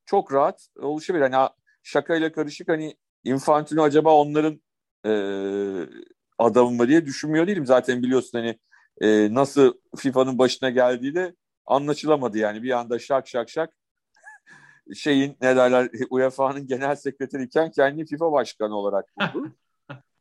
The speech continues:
Speaker 1: E, hatta şöyle bir espri varmış. Hani bu Platini ve diğerleriyle ilgili bütün yolsuzluk dosyalarını Interpol'e onun,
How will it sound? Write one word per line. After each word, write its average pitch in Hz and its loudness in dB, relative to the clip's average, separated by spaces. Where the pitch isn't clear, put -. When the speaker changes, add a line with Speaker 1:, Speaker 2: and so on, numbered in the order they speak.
Speaker 1:
E, 107 4
hatta 135 4
şöyle 143 0
bir 143 0
espri 131 -2
varmış. 131 -2
Hani 113 2
bu 120 4
Platini 131 2
ve 127 4
diğerleriyle 127 2
ilgili 123 -6
bütün 127 -4
yolsuzluk 127 0
dosyalarını 127 0
Interpol'e 135 0
onun, 160 -2